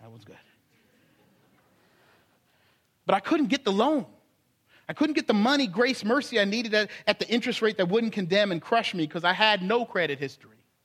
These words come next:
But then I remember later in life when I did have a credit history. But it wasn't too good. In both cases, I needed someone with a good credit and good history to co-sign,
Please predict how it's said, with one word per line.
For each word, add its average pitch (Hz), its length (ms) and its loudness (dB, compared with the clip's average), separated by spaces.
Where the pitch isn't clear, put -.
But 285 140 0
then 381 160 2
I 359 100 4
remember 302 260 2
later 285 300 4
in 254 80 2
life 247 240 2
when 262 120 4
I 254 80 4
did 311 200 0
have 240 200 2
a 185 40 -6
credit 170 300 0
history. 110 440 -10
But 156 120 2
it 139 60 -4
wasn't 160 280 0
too 175 120 -12
good. 170 320 -6
In 170 120 -2
both 208 220 0
cases, 220 360 -2
I 185 100 4
needed 185 280 -2
someone 196 420 -2
with 190 140 -2
a 170 60 -4
good 214 300 -2
credit 185 320 0
and 160 120 -8
good 220 160 -2
history 185 280 -6
to 160 60 -6
co-sign, 185 600 -4